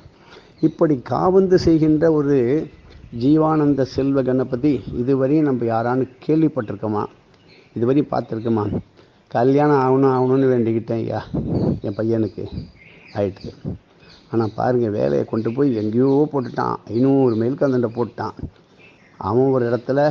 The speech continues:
அவ ஒரு இடத்துல பிரிஞ்சு வாழ்ந்திருக்காங்க. நான் ஏன்டா அந்த கல்யாணத்தை பண்ணோன்னு இப்போ வருத்தப்படுறேன். இப்படி பல குடும்பங்கள் கல்யாணத்துக்கு பிறகு, அதுவும் புதுசா கல்யாணம் ஆனவங்க தன்னால அங்கேயும் இங்கேயுமா போயிடுவாங்க.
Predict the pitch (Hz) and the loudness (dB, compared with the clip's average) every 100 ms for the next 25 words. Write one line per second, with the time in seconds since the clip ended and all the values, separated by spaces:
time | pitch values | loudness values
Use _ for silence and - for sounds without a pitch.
0 | - - - - - - - - - 123 | -2 -10 -14 -20 -20 -20 -20 -14 -4 0
1 | 127 120 110 110 123 113 - 117 120 113 | 2 2 0 -2 -2 -4 -2 -2 0 0
2 | 110 104 104 107 101 - - - - 120 | 0 -4 -4 -6 -6 -12 -20 -14 -2 2
3 | 120 143 147 143 147 143 147 131 117 120 | 4 4 4 2 2 0 2 0 0 0
4 | 127 127 113 113 107 123 123 123 104 101 | 0 -4 -6 -2 0 0 -2 -4 -6 -6
5 | - 107 101 98 - - - - 127 - | -6 -6 -6 -8 -12 -20 -20 -8 -8 -2
6 | 139 131 117 110 101 101 107 104 95 - | 0 0 0 -4 -4 -4 -4 -4 -6 -8
7 | - - - - - - - - - 110 | -8 -8 -8 -12 -18 -20 -20 -20 -6 -2
8 | 127 127 113 113 123 135 143 165 131 - | 0 -2 -2 -6 -2 0 0 0 -2 -8
9 | - - - 113 143 143 131 139 156 127 | -10 -10 -8 -4 -4 -2 -6 0 0 2
10 | 117 127 123 120 123 131 - 120 135 143 | 0 0 0 0 0 -2 -2 0 0 0
11 | 143 117 120 147 170 160 156 147 131 117 | 0 0 2 6 6 6 4 0 0 0
12 | 113 | 0